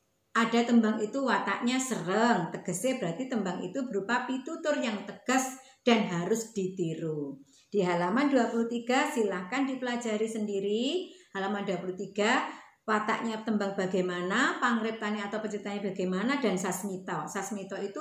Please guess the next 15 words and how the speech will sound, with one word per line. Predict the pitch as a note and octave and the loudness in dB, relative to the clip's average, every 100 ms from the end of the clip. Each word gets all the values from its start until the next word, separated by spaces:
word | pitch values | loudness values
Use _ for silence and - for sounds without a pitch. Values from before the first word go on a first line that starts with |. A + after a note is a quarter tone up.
| D#4+ | 0
mencari | C#4 C4+ D4 F4 - | 2 2 2 0 -2
ciri-cirinya | C#4+ C4+ C4 A#3 A#3 B3+ C4+ - - | -2 0 0 2 2 2 0 -4 -12
tembang | - B3+ A3+ F#3+ - | 0 2 4 2 0
ini | A3+ A#3+ | -2 0
termasuk | G#3+ F#3+ F3 E3 A#3 A#3 | -2 -2 -4 -4 -4 -4
dalam | F#3+ E3 F3+ A3 | -4 -4 -2 -2
tembang | G#3 F3+ E3 | -4 -4 -4
apa. | E3+ E3 - E3 D3+ D3 - - - | -6 -10 -6 -6 -6 -8 -14 -16 -8
Misalkan | F3+ G3 F#3 A3+ B3+ A#3 | -4 -2 0 2 2 2
kalau | G3 G#3 | 0 -2
ngijil, | G3+ - G#3+ A3+ G#3 E3 - A#3+ | -4 0 6 8 8 2 -6 -4
mesti | A#3 - | -4 -2
ada | B3+ A#3 G#3 | 0 0 -2
kata-kata | G3 G3+ F#3+ G3 F#3+ B3+ D4+ - G#3 | -4 -4 -4 -4 2 2 2 -2 -2
wijil | G#3+ - - A3 B3+ F#4+ - | 0 0 2 6 8 6 2